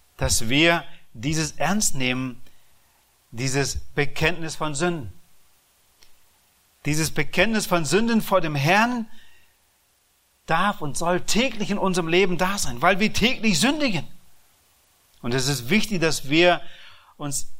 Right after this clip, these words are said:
täglich prüfen vor dem Herrn, wo sind heute Sünden geschehen, dass wir sie mit Namen nennen. Ja,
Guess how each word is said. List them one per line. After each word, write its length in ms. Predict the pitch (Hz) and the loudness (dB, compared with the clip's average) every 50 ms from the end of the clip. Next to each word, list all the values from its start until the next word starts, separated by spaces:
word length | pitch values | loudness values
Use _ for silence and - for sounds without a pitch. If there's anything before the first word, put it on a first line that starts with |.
| - - - - | -10 -14 -12 -4
täglich 560 | - - 165 185 214 - - 180 170 - - | 0 2 4 4 2 2 0 -2 -2 -2 -2
prüfen 440 | - - 160 196 233 220 - 226 185 | -4 -2 0 0 0 0 -2 -2 -2
vor 120 | 170 165 156 | 0 0 0
dem 140 | 147 139 | 0 -2
Herrn, 480 | 135 127 143 151 170 185 190 185 175 - - - - - - - - _ _ | -4 -4 -2 0 0 0 -2 -4 -6 -10 -16 -20 -20 -20 -20 -20 -20 _ _
wo 340 | - 110 120 151 190 214 220 | -10 -4 -2 0 2 2 2
sind 500 | 170 151 165 202 202 190 175 - - - | 0 2 2 2 2 0 -2 -4 -2 2
heute 500 | 190 214 220 226 - - 147 143 131 - - - - - - - | 2 4 4 2 2 2 0 0 0 -2 -6 -10 -12 -14 -10 -6
Sünden 520 | - 104 95 165 190 208 196 175 160 151 | -4 0 2 2 2 2 2 -2 -2 -2
geschehen, 580 | 139 151 143 - - 175 180 190 196 196 196 180 - - - - - - | -2 -2 0 2 2 4 4 4 4 2 -2 -4 -6 -12 -14 -14 -10 -4
dass 220 | - 143 147 - - | -2 0 0 0 -2
wir 80 | 151 | -2
sie 340 | 139 131 147 147 135 127 - - - - | -2 0 2 2 2 0 -4 -8 -8 -4
mit 220 | 123 131 135 - | -2 0 0 2
Namen 480 | 131 127 143 151 180 190 190 196 196 185 | 2 2 2 2 2 2 0 0 0 0
nennen. 460 | 165 156 143 127 123 120 131 131 - - - - - - - _ _ _ _ _ _ _ _ _ _ _ _ _ _ _ _ _ _ _ _ _ _ _ _ | 0 0 0 -2 -4 -8 -10 -12 -16 -20 -20 -20 -20 -20 -20 _ _ _ _ _ _ _ _ _ _ _ _ _ _ _ _ _ _ _ _ _ _ _ _
Ja, 420 | - 101 120 139 156 180 196 190 | -4 0 2 2 2 2 -2 -4